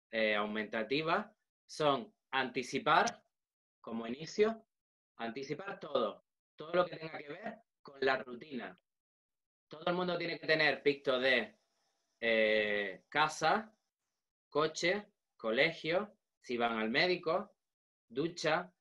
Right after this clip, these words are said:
todo lo que tiene que ver con las rutinas, todas las rutinas del día a día. Y hay que anticipar. Eh, si hay, si hay un niño con, con, con dificultades a nivel visual,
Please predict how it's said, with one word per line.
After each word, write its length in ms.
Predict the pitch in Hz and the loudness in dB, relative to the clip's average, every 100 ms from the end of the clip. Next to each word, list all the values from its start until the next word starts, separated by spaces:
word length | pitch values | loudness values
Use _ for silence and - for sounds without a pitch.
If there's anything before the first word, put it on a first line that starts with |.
| _ - | _ -4
todo 180 | 151 175 | 0 2
lo 120 | 180 | 2
que 100 | 180 | 2
tiene 200 | 175 165 | 0 -2
que 100 | 160 | 0
ver 160 | 202 | 0
con 140 | 214 190 | 0 -2
las 120 | 160 | 0
rutinas, 480 | 135 147 135 120 - | -2 -2 -2 -4 -4
todas 180 | 160 180 | 0 0
las 140 | 180 | 0
rutinas 320 | 165 170 185 | -2 -4 -2
del 180 | 165 127 | -4 -2
día 220 | 147 170 | -2 0
a 40 | 127 | 0
día. 380 | 117 104 90 _ _ _ - | 0 -4 -6 _ _ _ -2
Y 120 | 135 | 2
hay 120 | 156 | 4
que 80 | 180 | 4
anticipar. 840 | 180 175 - 139 131 127 113 - _ _ _ _ _ _ | 0 -4 -4 -4 2 2 0 -8 _ _ _ _ _ _
Eh, 560 | - 117 113 110 104 - _ _ | -4 0 2 2 0 -6 _ _
si 280 | - - 135 | -16 0 4
hay, 680 | 143 160 170 170 170 160 - _ _ _ | 4 4 2 2 0 -4 -10 _ _ _
si 240 | - 139 | -6 2
hay 340 | 135 151 160 160 | 4 6 4 2
un 180 | 160 156 | -2 -6
niño 340 | 165 160 156 | -4 -4 -2
con, 560 | 143 139 135 127 123 _ | 0 0 -2 -10 -14 _
con, 760 | - 123 120 113 110 104 98 - _ _ | -6 -4 -4 -8 -10 -12 -16 -20 _ _
con 200 | _ 120 | _ -6
dificultades 1000 | 117 120 123 120 110 139 143 143 139 135 - _ - | -4 -4 -4 -6 -2 2 4 6 6 4 -8 _ -6
a 100 | 127 | -2
nivel 300 | 131 131 120 | 2 2 0
visual, 540 | 123 120 165 190 233 | -4 -4 2 2 2